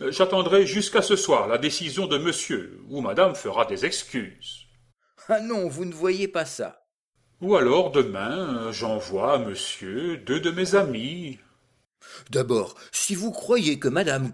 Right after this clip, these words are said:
Speaker 2: consentirait
Speaker 1: Oh, ça, c'est parce que monsieur le veut bien, parce qu'enfin, c'est monsieur qui commande, par la loi. Monsieur n'a qu'à faire acte d'autorité, qu'à dire, «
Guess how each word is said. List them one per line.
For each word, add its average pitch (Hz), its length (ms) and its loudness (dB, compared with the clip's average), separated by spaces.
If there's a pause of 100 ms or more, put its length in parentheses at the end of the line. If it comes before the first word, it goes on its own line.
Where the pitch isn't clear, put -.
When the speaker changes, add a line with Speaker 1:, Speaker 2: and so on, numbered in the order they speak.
Speaker 2:
consentirait 226 1080 -2
Speaker 1:
Oh, 110 240 4
ça, 107 560 0 (180)
c'est - 240 -4
parce - 220 -6
que 135 100 0
monsieur 117 400 -2
le 110 80 -6
veut 151 160 4
bien, 123 400 -2
parce 98 220 -8
qu'enfin, 131 400 -6 (300)
c'est 104 200 -6
monsieur 98 460 -8
qui - 180 -18
commande, 156 540 0 (120)
par 101 160 -6
la 139 140 -2
loi. 139 400 0 (480)
Monsieur 120 440 -6
n'a 98 100 -10
qu'à 104 140 -6
faire 101 240 -6 (100)
acte 139 340 0
d'autorité, 123 880 -4
qu'à 107 120 -4
dire, « 170 460 -2